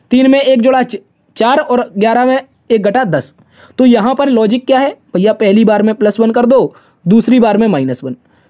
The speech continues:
फिर से प्लस वन कर दो, आगे माइनस वन कर दो। इनमें से गौर से देख लो, अगर मैं कह रहा हूँ आपसे आठ, पाँच, तीन, ग्यारह में से मैं कर रहा हूँ पहले प्लस वन, फिर माइनस वन, फिर प्लस वन, फिर माइनस वन,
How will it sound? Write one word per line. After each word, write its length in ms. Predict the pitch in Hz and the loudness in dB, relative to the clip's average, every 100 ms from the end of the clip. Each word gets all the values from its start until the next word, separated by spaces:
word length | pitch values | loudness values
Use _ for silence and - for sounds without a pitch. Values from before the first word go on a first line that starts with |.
| _ | _
फिर 120 | 196 | -4
से 140 | 202 262 | 0 0
प्लस 240 | 247 247 | 0 0
वन 140 | 262 262 | 0 0
कर 120 | 262 | 0
दो, 320 | 247 254 170 - _ _ | 2 2 0 -6 _ _
आगे 340 | 185 208 247 247 170 | -4 0 0 -2 -4
माइनस 320 | 151 151 147 | -2 0 -2
वन 120 | 139 | -4
कर 140 | 139 | -4
दो। 160 | 139 127 - _ _ | -6 -8 -10 _ _
इनमें 280 | 233 247 285 | 0 2 2
से 120 | 269 | 0
गौर 200 | 240 233 | 0 0
से 100 | 226 | 0
देख 160 | 175 147 | -2 -2
लो, 200 | 214 - _ - | -2 -4 _ -6
अगर 180 | 196 233 | -2 0
मैं 120 | 247 | 0
कह 140 | 240 214 | 0 0
रहा 100 | 226 | 0
हूँ 140 | 262 | 0
आपसे 380 | 233 233 277 262 _ _ _ | -2 0 -2 -2 _ _ _
आठ, 260 | 214 262 247 | -2 0 -2
पाँच, 300 | - 240 254 | -2 -2 -2
तीन, 300 | 262 247 247 | -2 0 2
ग्यारह 260 | 226 214 214 | 2 0 0
में 120 | 220 | -2
से 140 | 233 254 | 0 0
मैं 120 | 240 | 0
कर 140 | 208 | -2
रहा 100 | 202 | 0
हूँ 100 | 254 262 | -2 -2
पहले 260 | 214 220 | 0 0
प्लस 240 | 220 226 240 | 0 -4 0
वन, 140 | 262 | 0
फिर 120 | 226 | 0
माइनस 320 | 196 202 226 247 | 0 -2 0 0
वन, 120 | 247 | 0
फिर 140 | 247 | -2
प्लस 240 | 240 247 240 | -2 -2 0
वन, 140 | 262 | -2
फिर 160 | 247 240 | 0 0
माइनस 300 | 202 170 | 0 -4
वन, 100 | 135 | -6